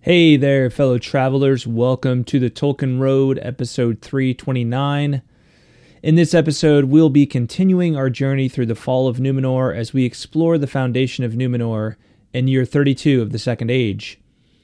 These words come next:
Before we get started, I'd like to give a double up air five to our amazing fellowship.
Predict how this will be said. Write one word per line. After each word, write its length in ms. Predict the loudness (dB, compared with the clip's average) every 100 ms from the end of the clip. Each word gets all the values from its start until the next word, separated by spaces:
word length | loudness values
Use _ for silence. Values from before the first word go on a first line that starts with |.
| -20 _
Before 420 | 0 2 4 6 6
we 140 | 6
get 120 | 4
started, 460 | 0 0 2 0 -6 _
I'd 140 | -2
like 140 | 0 0
to 80 |
give 100 | -2
a 60 | -4
double 360 | -2 -2 0 0
up 160 | 0
air 160 | -2 -2
five 380 | -2 -2 -4 -4
to 160 | -6
our 160 | -4 -4
amazing 720 | -4 -2 0 0 0 -4 -6
fellowship. 640 | -4 -2 -2 -4 -8 -10